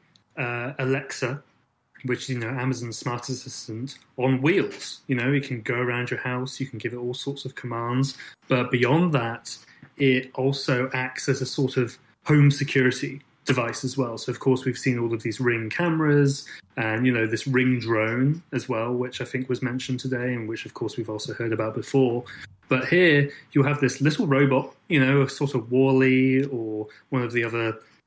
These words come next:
miniature robots from science fiction you may think about.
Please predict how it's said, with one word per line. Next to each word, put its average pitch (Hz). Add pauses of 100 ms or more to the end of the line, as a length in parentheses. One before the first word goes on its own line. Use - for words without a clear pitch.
(100)
miniature 151
robots 127
from 123
science 120
fiction 135
you 117
may 113
think 147
about. 117